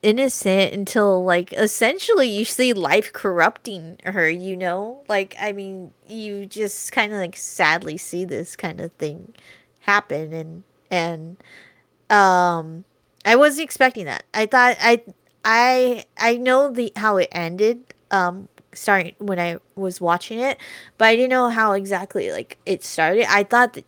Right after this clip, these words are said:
that the main character was bitchy to her and stuff like that, and, like, so she kinda deserved it. So, like,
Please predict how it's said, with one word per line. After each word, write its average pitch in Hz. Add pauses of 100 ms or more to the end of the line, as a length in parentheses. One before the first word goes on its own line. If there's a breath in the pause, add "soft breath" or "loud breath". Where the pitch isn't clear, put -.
(140)
that 190 (160)
the 175
main 180
character 175
was 202 (440)
bitchy 175
to 180
her 170 (100)
and 180
stuff 175
like 160
that, 196
and, 175
like, 170
so -
she -
kinda 170
deserved 180
it. 170
So, 180
like, 170